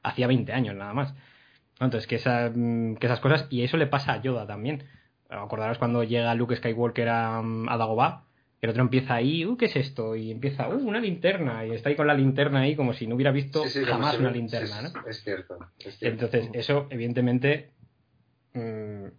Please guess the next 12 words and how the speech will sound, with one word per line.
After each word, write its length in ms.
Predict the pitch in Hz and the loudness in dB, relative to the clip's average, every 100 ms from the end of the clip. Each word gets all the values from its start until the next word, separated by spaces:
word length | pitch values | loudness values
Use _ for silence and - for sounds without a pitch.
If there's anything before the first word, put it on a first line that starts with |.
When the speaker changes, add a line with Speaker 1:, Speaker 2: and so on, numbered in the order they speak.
| _ _ _ | _ _ _
Speaker 1:
se 160 | - 131 | -4 -4
le, 220 | 107 - | -2 -6
se 120 | - | -8
le, 160 | 113 113 | -2 0
le 140 | 113 | 2
achacas 360 | 107 - - 135 | 2 2 0 0
a 100 | 113 | 2
eso, 200 | 143 113 | 0 -2
¿no? 180 | 107 151 | -4 -4
Que 60 | 101 | -4
evidentemente 480 | 101 101 107 107 | -6 -6 -6 0
no, 200 | 120 117 | 0 2